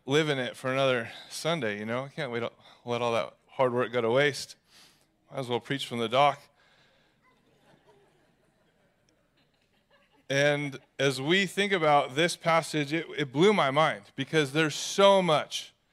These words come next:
Every time Jesus speaks, there's so much. And, and it was one of those things where I was like, "Man, these students get to hear about God's love and his power and his purpose,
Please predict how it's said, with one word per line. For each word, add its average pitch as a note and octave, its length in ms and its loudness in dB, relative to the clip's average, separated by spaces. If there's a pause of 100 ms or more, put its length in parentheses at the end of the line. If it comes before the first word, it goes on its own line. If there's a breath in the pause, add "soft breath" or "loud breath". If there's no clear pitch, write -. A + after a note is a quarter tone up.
(160)
Every G3+ 300 4
time F3+ 320 0
Jesus D3+ 320 -6
speaks, - 380 -8
there's D3+ 240 0
so F3+ 320 2
much. D#3 400 -2 (440 loud breath)
And, D#3 300 0
and D3 160 -4
it D#3 140 0
was D3 200 -2
one F3 160 2
of F#3 80 2
those D#3 200 0
things F3+ 260 -4
where C#3+ 80 0
I C#3 60 2
was C3 80 -2
like, A#2 120 -6
"Man, D#3 220 0
these C3+ 300 -6 (100)
students E3+ 540 -6
get C#3+ 180 -8
to C3 100 -12
hear B2+ 540 -4 (500 soft breath)
about D3 280 2
God's B2+ 220 0
love D3 480 2
and C3 100 -8
his A#2+ 100 -8
power D#3 240 0
and D3 80 2
his A#2+ 80 -6
purpose, D#3+ 560 -4